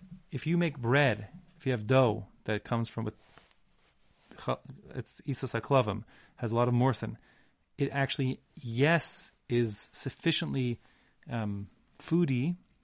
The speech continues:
to be able to be, fall into the category of ochlin, and it does receive tumas ochlin, it does become tamei if, say, the dead rat touches it. Now, it's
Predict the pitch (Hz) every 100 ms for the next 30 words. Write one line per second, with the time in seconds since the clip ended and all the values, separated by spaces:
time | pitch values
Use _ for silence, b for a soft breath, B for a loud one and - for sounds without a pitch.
0 | - 117 117 117 107 113 110 107 - 127
1 | 123 - 107 120 113 107 110 104 110 170
2 | - 170 170 B B B 120 113 113 120
3 | 117 110 - 123 113 107 - - 110 107
4 | 131 127 110 101 117 107 110 110 101 113
5 | 101 95 - 107 95 107 104 101 - 117
6 | 104 - - B B B - 117 -